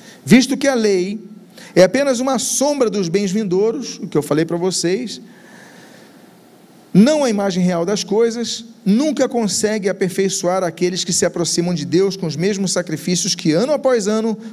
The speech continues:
continuamente lhes oferecem. Se isto fosse possível, será que os sacrifícios não teriam deixado de ser oferecidos? Porque os que prestam culto, tendo sido purificados uma vez por todas,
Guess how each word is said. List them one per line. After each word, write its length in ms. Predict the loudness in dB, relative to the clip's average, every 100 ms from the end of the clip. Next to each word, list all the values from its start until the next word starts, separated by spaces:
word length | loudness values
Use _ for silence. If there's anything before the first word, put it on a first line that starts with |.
| -2
continuamente 640 | 0 0 -2 -2 -4 -4
lhes 140 | -2
oferecem. 640 | 0 0 0 0 -2 -6 -12 -18 -20 -20 -20 -20 -20 -18 -4
Se 180 | 0 2
isto 340 | 2 0 0 0
fosse 300 | 0 -2 -2
possível, 720 | -4 -2 0 0 0 -2 -6 -16 -20 -4
será 320 | 2 4 4
que 120 | 2 0
os 100 | 0
sacrifícios 600 | -2 -4 -2 -2 0 -2
não 120 | -2
teriam 320 | 0 0 0
deixado 360 | -2 -2 -2 -2
de 60 |
ser 160 | -2 -2
oferecidos? 760 | 0 -2 0 -2 -2 -4 -8 -14 -20 -20 -20 -20 -18 -16 6
Porque 240 | 6 8 4
os 120 | 2
que 120 | -2
prestam 500 | -2 0 0 0 -2
culto, 380 | -2 -2 -2 -2
tendo 260 | -2 0 0
sido 240 | -2 -2
purificados 720 | -2 -2 -2 0 0 0 -2
uma 180 | -2 0
vez 220 | -2 -2
por 160 | -6 0
todas, 560 | 2 4 0 -4 -8